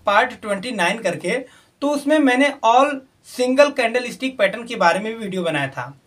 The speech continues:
तो आज का ये जो वीडियो होने वाला है, ये डबल कैंडलस्टिक पैटर्न के ऊपर होने वाला है। तो अगर अभी तक आप सिंगल कैंडलस्टिक पैटर्न का वीडियो नहीं देखे हो, तो चैनल के प्लेलिस्ट में अवेलेबल है,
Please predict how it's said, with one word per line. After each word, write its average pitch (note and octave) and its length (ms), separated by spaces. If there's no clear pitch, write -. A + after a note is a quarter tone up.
तो D4+ 100
आज D4+ 380
का D4 120
ये C#4+ 160
जो C#4 180
वीडियो G#3 420
होने A3+ 280
वाला F#3 240
है, D3+ 220
ये B3 160
डबल G#3 400
कैंडलस्टिक A3 720
पैटर्न G3 260
के A#3 120
ऊपर A3+ 220
होने F3 320
वाला C#3+ 220
है। C3 320
तो B3+ 60
अगर B3 340
अभी A#3 360
तक C4 220
आप B3+ 140
सिंगल G#3+ 400
कैंडलस्टिक A3 640
पैटर्न G#3+ 280
का A#3 120
वीडियो F#3+ 280
नहीं F3 340
देखे G3 220
हो, F#3 280
तो D4 100
चैनल B3 380
के C#4 140
प्लेलिस्ट A#3+ 500
में B3+ 120
अवेलेबल E3+ 460
है, A3 260